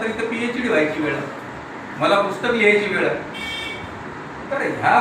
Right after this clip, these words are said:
गोष्टी न होण्यासाठी एकमेकांना संयमानं बघितलं पाहिजे, एकमेकांना सहकार्य केलं पाहिजे, कोणी चुकत असेल तर त्याला समजावून सांगितलं पाहिजे.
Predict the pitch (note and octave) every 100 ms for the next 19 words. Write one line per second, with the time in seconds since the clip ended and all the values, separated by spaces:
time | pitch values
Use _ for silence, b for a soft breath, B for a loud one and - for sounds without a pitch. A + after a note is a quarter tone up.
0 | - - - - - D3+ A#3 G#3+ D#3 F3
1 | F3 D3+ C#3+ E3 A3+ A#3 - - - -
2 | - C#3+ C3+ - D3+ D3+ C#3 C3 B2+ B2+
3 | B2+ - - - - C#3 D#3 E3+ E3+ F3
4 | C3 C#3 D3+ D#3+ C#3+ C#3 G3+ C#3 - C#3+
5 | C#3 D3+ C#3+ C3+ C3 D3 F3+ F#3+ - C#3+
6 | B2+ B2+ A2+ - G#3 - - - D3+ -
7 | D3+ D3+ D#3 D#3 D#3+ - D3 D3 D3+ D3+
8 | D3+ - A#2+ C#3 F#3+ G3+ - C3+ C3+ C3+
9 | A#2+ A#2 A2 G#2 -